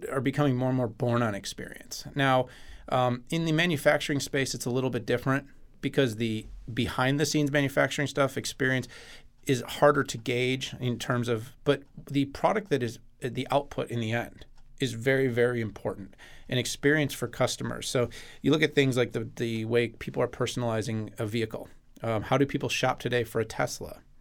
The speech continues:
versus how people shopped in the past for an automobile? Um,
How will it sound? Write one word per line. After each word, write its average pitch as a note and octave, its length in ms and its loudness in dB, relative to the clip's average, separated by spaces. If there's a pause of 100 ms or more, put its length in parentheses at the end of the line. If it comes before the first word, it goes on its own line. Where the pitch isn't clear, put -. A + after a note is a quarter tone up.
(300)
versus A#2 280 0
how A#2+ 120 4
people A#2 280 0
shopped A2 340 -4
in A#2 120 -2
the G#2+ 60 -2
past A#2+ 340 -8
for A#2 100 -6
an A2 80 0
automobile? G#2 640 -4 (360)
Um, A#2 400 6